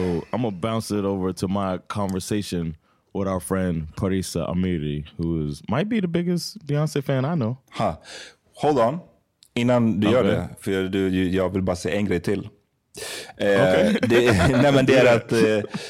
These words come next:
Speaker 2: jag, en grej som jag också faktiskt skrev om i den här D N-grejen var att jag var nyfiken på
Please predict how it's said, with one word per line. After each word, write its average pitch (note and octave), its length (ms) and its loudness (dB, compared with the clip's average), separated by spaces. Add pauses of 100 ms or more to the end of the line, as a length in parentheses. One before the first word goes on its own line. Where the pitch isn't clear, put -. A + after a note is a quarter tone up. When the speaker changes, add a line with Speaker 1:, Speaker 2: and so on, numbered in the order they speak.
(360)
Speaker 2:
jag, A#2 500 0 (220)
en A#2+ 200 2
grej A2+ 140 2
som G#2+ 120 -2
jag - 100 -2
också G#2+ 260 -4
faktiskt G2 280 -2
skrev G#2 260 0
om F2+ 140 0
i F2+ 40 -2
den F2 100 -2
här F2 80 -2
D F#2 140 0
N-grejen F2+ 420 -2
var E2+ 160 0
att - 180 -8
jag F2+ 100 -2
var F2+ 100 0
nyfiken F2+ 580 0
på E2 300 0